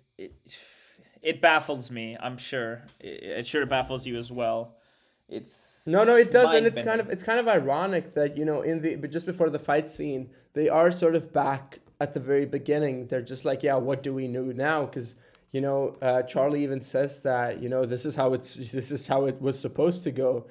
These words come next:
Speaker 2: you know, before the lawyers. And I don't wanna say that Nicole is the bad one here. Both of them are equally bad, in my opinion, by the way. I'm not taking any sides.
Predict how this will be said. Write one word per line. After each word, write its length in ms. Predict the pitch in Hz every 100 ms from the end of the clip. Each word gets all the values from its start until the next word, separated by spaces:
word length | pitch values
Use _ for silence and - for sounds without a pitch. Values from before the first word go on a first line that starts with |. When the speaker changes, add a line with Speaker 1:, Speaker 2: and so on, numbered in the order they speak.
| -
Speaker 2:
you 100 | -
know, 120 | 131 139
before 400 | 131 - 147 156
the 100 | 135
lawyers. 420 | 131 127 127 127 - -
And 100 | 160
I 80 | 196
don't 100 | 226
wanna 180 | 214 196
say 260 | 180 185 180
that 200 | 165 156
Nicole 600 | 156 156 160 151 156 131
is 180 | 135
the 80 | 139
bad 420 | 120 127 127 131
one 160 | 135 147
here. 420 | 147 151 147 151 - _
Both 240 | - 208 214
of 100 | 202
them 160 | 170
are 120 | 135 -
equally 440 | 139 - 127 123
bad, 280 | 117 127 127
in 60 |
my 160 | 127 127
opinion, 500 | 123 123 123 123 123
by 140 | 123
the 100 | 123
way. 180 | 123 123
I'm 160 | 123 143
not 220 | 165 151
taking 340 | - 135 127
any 220 | 127 127 120
sides. 460 | - 117 113 110